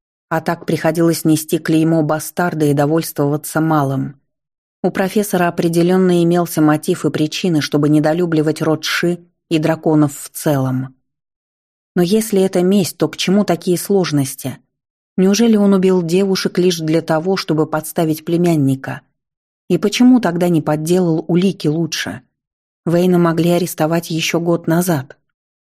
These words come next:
Или же профессору нравилось играть с племянником, смотреть, как тот медленно сходит с ума, наблюдать, как его презирают и ненавидят все вокруг,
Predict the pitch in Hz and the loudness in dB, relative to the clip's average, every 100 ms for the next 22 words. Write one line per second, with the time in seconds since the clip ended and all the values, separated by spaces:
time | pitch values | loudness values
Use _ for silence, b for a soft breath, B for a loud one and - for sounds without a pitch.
0 | _ - 185 175 175 170 175 - 190 180 | _ -2 2 2 0 0 -2 -2 -2 0
1 | 175 180 196 165 147 143 185 180 151 - | 2 2 2 2 0 0 -2 0 -2 -4
2 | 180 180 170 147 139 131 139 147 - _ | -2 0 2 0 -2 -6 -10 -10 -16 _
3 | _ _ _ - 190 190 240 226 180 170 | _ _ _ -4 0 2 2 0 -2 -2
4 | 185 180 180 196 185 175 - - 175 170 | -4 0 2 2 2 0 -2 -2 -2 -4
5 | - 190 175 143 - _ _ _ _ _ | -4 -2 -2 -4 -10 _ _ _ _ _
6 | _ 170 160 165 175 180 - 151 170 165 | _ 0 2 0 0 -2 -2 -2 0 0
7 | 156 165 156 151 165 160 156 156 151 156 | 0 0 2 0 0 0 2 2 2 2
8 | 180 156 - - 165 151 156 - 143 - | 0 -2 -6 -4 -2 -2 -4 -6 -6 -8